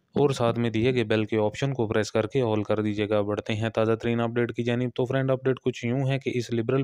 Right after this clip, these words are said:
पार्टी की जानिब से पार्लियामेंट में कहा गया है कि एमनेस्टी पटिशनों को लेकर काफ़ी ज़्यादा इस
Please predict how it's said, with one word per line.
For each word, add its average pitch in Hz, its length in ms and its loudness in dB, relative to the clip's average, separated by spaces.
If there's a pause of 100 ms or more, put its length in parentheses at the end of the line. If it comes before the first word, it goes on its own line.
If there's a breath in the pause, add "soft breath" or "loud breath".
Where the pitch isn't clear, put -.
पार्टी 120 240 0
की 123 140 -8
जानिब 113 260 0
से 123 180 -2
पार्लियामेंट 127 520 0
में 127 360 0
कहा 107 240 0
गया 117 240 0
है 120 200 0
कि 120 280 2 (540 loud breath)
एमनेस्टी 110 440 -2
पटिशनों 139 500 -2
को 131 120 0
लेकर 113 600 0
काफ़ी 117 300 -2
ज़्यादा 117 380 2 (140)
इस 113 200 -4